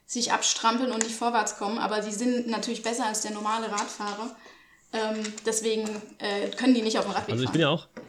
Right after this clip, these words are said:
Speaker 1: Die sind quasi
Speaker 2: Ja,
Speaker 1: ein
Speaker 2: ey,
Speaker 1: Auto,
Speaker 2: g-,
Speaker 1: nur ein bisschen
Speaker 2: genau,
Speaker 1: kleiner.
Speaker 2: genau. Und, und nerven aber alle anderen. Ich hab, bin
Speaker 1: Ja.
Speaker 2: ja früher auch relativ, äh, viel Rennrad gefahren, einfach um so ein bisschen Kilometer zu machen. Und da fährst du natürlich auf Landstraße. <clears throat> Und ich hab mir wirklich vorher ausgesucht,
Speaker 1: Mhm.
Speaker 2: kannst du auf der Landstraße fahren, die einen ausreichend guten Seitenstreifen hat?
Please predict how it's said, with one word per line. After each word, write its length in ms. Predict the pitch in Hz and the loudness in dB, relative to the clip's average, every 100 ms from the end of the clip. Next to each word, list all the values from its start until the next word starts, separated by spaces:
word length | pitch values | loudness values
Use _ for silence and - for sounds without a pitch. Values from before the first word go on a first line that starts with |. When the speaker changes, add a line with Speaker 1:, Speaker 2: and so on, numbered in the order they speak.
| - - - | -12 -10 -4
Speaker 1:
Die 60 | |
sind 200 | 220 240 | 0 0
quasi 400 | 240 233 277 277 | 6 8 10 8
Speaker 2:
Ja, 100 | 262 240 | 8 8
Speaker 1:
ein 20 | |
Speaker 2:
ey, 40 | |
Speaker 1:
Auto, 300 | 262 190 - | 6 2 -4
Speaker 2:
g-, 100 | 156 - | -8 -4
Speaker 1:
nur 200 | 233 233 | 2 2
ein 80 | 233 | 4
bisschen 220 | - 208 | 4 8
Speaker 2:
genau, 100 | 170 | 8
Speaker 1:
kleiner. 320 | 101 147 113 101 | 6 4 2 2
Speaker 2:
genau. 380 | 113 123 - 131 | -6 -6 -4 -6
Und, 120 | - | -8
und 160 | 110 123 | -6 -2
nerven 380 | 123 151 - - | 0 -2 -6 -8
aber 280 | 117 123 - | -6 -4 -2
alle 260 | 123 - | -2 0
anderen. 260 | 113 104 98 - - - - - - - - - - | -2 -2 -4 -10 -20 -20 -20 -20 -20 -20 -20 -16 -4
Ich 120 | 113 | 0
hab, 80 | 123 | 4
bin 100 | 160 | 6
Speaker 1:
Ja. 40 | |
Speaker 2:
ja 60 | 151 | 6
früher 200 | 165 135 | 6 6
auch 160 | 160 - - - - | 4 -2 -14 -14 2
relativ, 380 | 135 147 151 - | 4 4 0 -2
äh, 280 | 127 123 123 80 - | 0 2 2 -2 -10
viel 280 | - - 139 | -6 -2 2
Rennrad 320 | 135 160 165 | 2 0 -2
gefahren, 240 | 143 151 135 | -4 0 0
einfach 160 | 139 | -2
um 100 | 135 | -2
so 40 | 131 | -4
ein 20 | |
bisschen 160 | 139 139 | -2 -2
Kilometer 360 | 135 120 170 | 0 2 0
zu 120 | - 156 | -2 -2
machen. 280 | 151 185 | -2 -2
Und 100 | 123 | -2
da 60 | 117 | -2
fährst 200 | 127 123 | 0 0
du 40 | |
natürlich 200 | 123 123 | 0 0
auf 120 | 110 104 | 0 -2
Landstraße. 580 | 139 - 90 107 120 - | -4 -2 -4 -2 -6 -4
<clears throat> 520 | - 170 143 - - | 2 4 4 2 -2
Und 100 | 127 | -2
ich 100 | - | 0
hab 100 | - | 2
mir 80 | 143 | 2
wirklich 180 | 170 - | 2 0
vorher 280 | 151 185 135 | 2 2 2
ausgesucht, 320 | - 147 147 | 0 -2 -2
Speaker 1:
Mhm. 20 | |
Speaker 2:
kannst 280 | - 180 - | 0 0 0
du 40 | |
auf 80 | 135 | -2
der 80 | 123 | 0
Landstraße 420 | 139 - 147 143 | -2 -4 -6 -6
fahren, 280 | - 123 131 | -2 -2 0
die 60 | 113 | -2
einen 100 | - | 0
ausreichend 520 | 131 - 127 127 127 | 0 2 2 2 2
guten 300 | 170 - 131 | 2 4 2
Seitenstreifen 580 | 131 127 - - 92 | 2 2 0 0 0
hat? 100 | 101 | -2